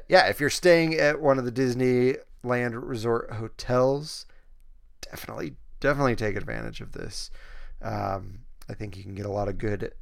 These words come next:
stuff done and then not have to worry about it so much the rest of the day. Uh, and then you can kinda take it a little, little easier.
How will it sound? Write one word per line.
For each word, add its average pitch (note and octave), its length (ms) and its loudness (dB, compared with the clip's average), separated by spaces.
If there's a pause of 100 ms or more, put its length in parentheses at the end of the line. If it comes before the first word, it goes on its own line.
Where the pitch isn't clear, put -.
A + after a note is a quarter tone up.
(580)
stuff - 420 2
done F3 460 8 (140)
and B2+ 160 0
then B2 120 2
not A#2 200 2
have A2 200 0
to A#2 80 -8
worry G#2 200 0
about G#2 220 0
it A2 100 -6
so A2+ 280 -4
much G#2 440 -8 (480)
the A2+ 100 -6
rest G#2+ 300 0
of A2+ 80 -12
the - 80 -12
day. - 340 -8 (580)
Uh, A2+ 200 -4
and F#2+ 120 -6
then F#2+ 120 -8
you F#2+ 80 -6
can G2 160 -8
kinda G2 260 -4
take G#2 220 -4
it G#2 80 -4
a G#2 40 -2
little, G#2 360 2 (100)
little A#3 420 8
easier. G#2 460 0